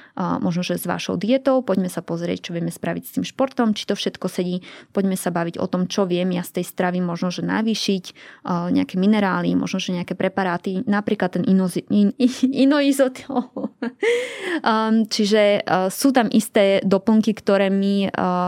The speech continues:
vieme navýšiť, a, a tá žena, keď, e, sa rozhodne, že si neprosí užívať takýto preparát v tej-, tejto dobe, tak nebudem na ňu tlačiť.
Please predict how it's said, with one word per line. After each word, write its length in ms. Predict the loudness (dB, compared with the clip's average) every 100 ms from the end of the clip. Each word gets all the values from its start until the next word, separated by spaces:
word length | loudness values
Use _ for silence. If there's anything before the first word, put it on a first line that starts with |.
| -2 0
vieme 320 | 2 4 4 4
navýšiť, 960 | 2 0 0 2 0 0 -6 -18 -12 -2
a, 400 | 0 0 0 -2
a 140 | -2 0 -2
tá 160 | 0 0
žena, 320 | 2 2 0
keď, 200 | -2 -4 -6
e, 20 | -4 -2 -4
sa 80 | 0 0
rozhodne, 320 | 2 0 0
že 320 | 0 -2 -2
si 160 | -4 -2
neprosí 480 | -2 0 -2 -2 -2
užívať 320 | 0 0 -2
takýto 320 | -4 -6 -8
preparát 560 | -4 -2 -2 -2 -6 -10
v 80 | -2
tej-, 320 | -2 -2 -10 -6
tejto 240 | -2 0 0
dobe, 320 | -2 0 -4
tak 400 | -4 -6 -6 -4
nebudem 400 | 0 2 0 0
na 80 | -2
ňu 160 | -4
tlačiť. 480 | -4 -4 -4 -6 -6